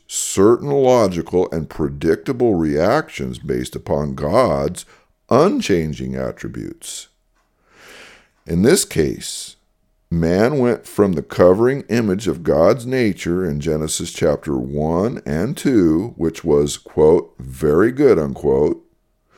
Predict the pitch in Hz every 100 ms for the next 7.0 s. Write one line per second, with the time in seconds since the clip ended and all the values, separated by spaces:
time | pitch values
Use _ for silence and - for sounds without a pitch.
0 | - - - 143 135 151 151 156 - 131
1 | 131 123 104 107 110 - 113 - 107 95
2 | 87 78 - 107 87 90 - 85 82 80
3 | 67 - 92 85 98 110 107 - 95 73
4 | - - - - _ - - - - 120
5 | 117 - - 98 113 - 90 101 98 90
6 | 85 90 101 98 101 120 120 87 -